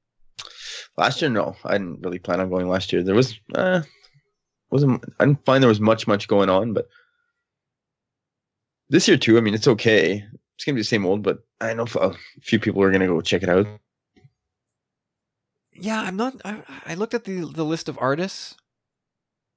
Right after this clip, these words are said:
Speaker 2: Eh, I mean, there, there's, there's some names there, but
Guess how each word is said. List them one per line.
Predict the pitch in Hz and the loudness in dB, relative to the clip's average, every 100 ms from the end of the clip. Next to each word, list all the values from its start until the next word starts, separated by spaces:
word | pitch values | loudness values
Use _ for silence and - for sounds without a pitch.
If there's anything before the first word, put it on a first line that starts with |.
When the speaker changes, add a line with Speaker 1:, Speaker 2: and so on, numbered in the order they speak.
| _ | _
Speaker 2:
Eh, | 185 214 233 - - _ _ _ _ _ _ _ _ _ 170 | -10 -6 -6 -8 -16 _ _ _ _ _ _ _ _ _ -10
I | |
mean, | 190 - | -10 -10
there, | 180 - | -14 -12
there's, | 185 185 - | -12 -14 -10
there's | 202 | -10
some | 220 180 | -6 -4
names | 143 180 156 | -2 -4 -2
there, | 143 170 | -2 -2
but | 139 131 117 | -2 -4 -4